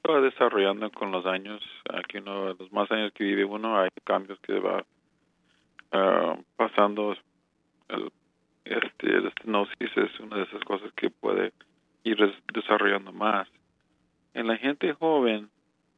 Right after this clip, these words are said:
lo que se nota más de nada es que los problemas de, que ellos tienen son a un disco que está herniado.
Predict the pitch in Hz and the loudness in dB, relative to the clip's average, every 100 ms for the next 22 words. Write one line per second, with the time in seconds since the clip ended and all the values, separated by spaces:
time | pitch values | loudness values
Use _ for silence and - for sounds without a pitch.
0 | - - - 117 117 117 - 117 110 110 | -8 -4 -4 -4 -4 -2 2 2 4 2
1 | 110 107 107 107 - - - - 110 - | 2 0 2 0 -4 -6 -6 -4 -8 -6
2 | 117 117 113 107 101 - 107 131 139 - | -4 -2 0 2 2 -2 0 2 2 -2
3 | 110 101 - 117 110 _ _ _ _ _ | -10 -12 -14 -14 -14 _ _ _ _ _
4 | _ - 110 104 107 113 - 104 - 104 | _ -10 -10 -8 -2 -2 0 0 4 4
5 | 104 - 92 90 92 | 4 0 -6 -4 -6